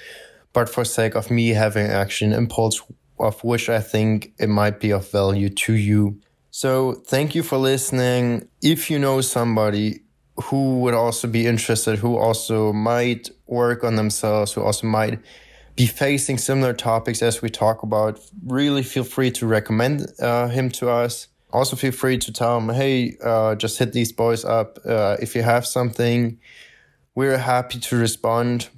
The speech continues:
via Instagram, basically. And yeah, have a great week.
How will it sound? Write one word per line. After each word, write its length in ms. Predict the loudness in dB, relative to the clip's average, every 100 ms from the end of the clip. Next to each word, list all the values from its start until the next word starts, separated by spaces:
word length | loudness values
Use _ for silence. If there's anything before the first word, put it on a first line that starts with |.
| -8
via 320 | -2 2 2
Instagram, 880 | 2 0 -2 -2 0 0 0 -2 -4 -8 -2
basically. 680 | 0 0 -2 0 0 0 -4 -16 -20 -20 -20 _ _ _ _ _ _ _ -4
And 680 | 0 2 2 2 0 -2 -6 -14 -4
yeah, 300 | 0 2 0 -8 _ _ _ -2
have 200 | 0 0
a 40 |
great 320 | 0 0 0
week. 360 | 0 0 0